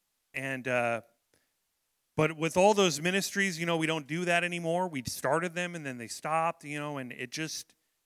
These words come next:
showed me that, that we, uh,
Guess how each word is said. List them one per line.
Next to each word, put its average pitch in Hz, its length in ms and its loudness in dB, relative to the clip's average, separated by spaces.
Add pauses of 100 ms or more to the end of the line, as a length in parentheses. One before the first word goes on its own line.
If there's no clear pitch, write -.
(520)
showed 196 400 8
me 170 260 2
that, 143 400 4 (1500)
that 147 260 2
we, 190 300 -2
uh, 135 320 0